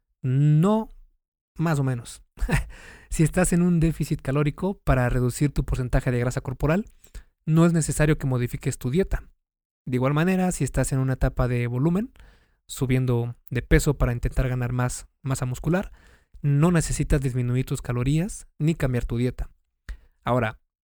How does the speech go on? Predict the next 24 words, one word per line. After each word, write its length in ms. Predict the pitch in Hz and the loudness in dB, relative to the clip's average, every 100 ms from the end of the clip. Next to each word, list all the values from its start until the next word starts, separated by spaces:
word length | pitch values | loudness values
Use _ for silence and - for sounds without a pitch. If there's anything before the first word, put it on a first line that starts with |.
| _ _ _ _ | _ _ _ _
que 120 | 151 | 2
no 180 | 135 160 | 2 4
debas 520 | 165 185 170 156 - | 4 4 4 2 0
modificar 560 | 147 127 127 - - 135 | -2 -2 -2 -4 0 2
tu 100 | 135 | 2
dieta 420 | 135 151 - 240 - - - - - | 2 2 2 0 -6 -20 -20 -20 -2
no 220 | 160 151 | 0 2
quiere 180 | 165 147 | 2 4
decir 340 | 139 - 147 | 2 0 0
que 100 | - | 0
no 120 | 139 | -2
tenga 300 | 135 147 135 | 2 2 2
sus 180 | 123 127 | 0 -2
ventajas 480 | 120 117 127 - 117 | -4 2 2 2 -4
hacerlo. 420 | 120 170 - 117 - _ _ - _ - | -4 -4 -4 -8 -12 _ _ -20 _ -6
La 140 | 123 | -4
semana 320 | 131 139 160 | 0 2 2
de 140 | 143 131 | 2 0
descarga, 520 | 123 156 151 175 202 | 0 0 0 0 -2
después 340 | 143 - 131 | -4 0 0
de 80 | 127 | 0
todo, 360 | - 151 165 160 | 2 2 2 0
es 160 | 127 | -2
un 340 | 139 139 135 | -4 -2 -4